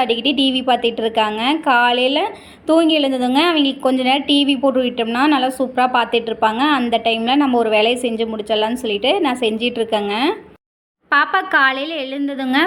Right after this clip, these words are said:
ஃபர்ஸ்ட் ரெஸ்ட் ரூம் போயிட்டு உடனே பல்லு விளக்கிட்டு வந்துடணும்னு இப்போலாம் ஸ்ட்ரிக்டாக சொல்லியாச்சுங்க. அப்படி பண்ணுனீங்கன்னா உங்களுக்கு ஒரு, ஒரு ரூபா காசு தரேன் அப்படிங்கிற மாதிரி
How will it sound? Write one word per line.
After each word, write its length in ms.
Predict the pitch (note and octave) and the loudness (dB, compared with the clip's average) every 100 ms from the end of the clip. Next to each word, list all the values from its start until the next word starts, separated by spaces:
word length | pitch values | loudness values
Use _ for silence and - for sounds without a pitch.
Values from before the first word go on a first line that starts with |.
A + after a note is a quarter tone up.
| E4+ | 0
ஃபர்ஸ்ட் 300 | B3+ B3+ C4+ | -2 0 0
ரெஸ்ட் 220 | B3+ C4 | 0 2
ரூம் 220 | E4 C#4+ | 4 4
போயிட்டு 540 | C#4 A#3 A3+ D#4+ G#4+ | 4 0 2 0 0
உடனே 360 | A#3+ A3 A#3 D#4 | 0 0 2 0
பல்லு 300 | - B3+ B3+ | 0 -2 0
விளக்கிட்டு 320 | B3+ A#3+ A#3 | -2 -2 -2
வந்துடணும்னு 440 | A3+ G#3+ A3 C#4+ D#4+ | -2 -2 2 4 4
இப்போலாம் 280 | D4 A#3 C#4 | 2 0 0
ஸ்ட்ரிக்டாக 500 | - C#4 A#3 - C#4+ C#4+ | -4 -6 -6 -2 -2 0
சொல்லியாச்சுங்க. 560 | B3 A#3 A3+ A3+ A#3 | 0 2 0 -4 -4
அப்படி 400 | B3+ F4 B3 A3 A3 | -2 0 0 -2 -2
பண்ணுனீங்கன்னா 600 | A3+ A3+ C#4+ C#4+ B3 C#4 | -2 2 4 4 2 0
உங்களுக்கு 480 | D#4+ C4 A#3+ A#3 A3 | 2 2 2 2 0
ஒரு, 220 | A3 A3 | 0 0
ஒரு 160 | A#3 | 0
ரூபா 200 | A#3 C#4 | 0 -2
காசு 320 | D4 A#3+ A#3 - | 0 -2 -2 -4
தரேன் 300 | A3 A3 A#3 G#3 | -4 -2 -2 -2
அப்படிங்கிற 360 | G3+ A#3 A3+ | -4 -2 -2
மாதிரி 320 | G#3 G#3+ C#4 | -2 -2 -2